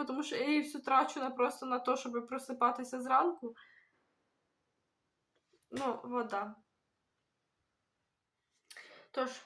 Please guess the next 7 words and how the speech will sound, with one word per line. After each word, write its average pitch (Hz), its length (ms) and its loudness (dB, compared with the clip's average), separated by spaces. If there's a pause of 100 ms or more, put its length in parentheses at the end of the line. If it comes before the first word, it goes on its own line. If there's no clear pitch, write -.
(360)
я 294 220 4
вже 294 140 2
поснідала. 247 800 0 (1500)
Вже 254 520 2 (100)
дев'ята 240 640 4
година. 214 540 -8 (720)
Десь. 226 440 -2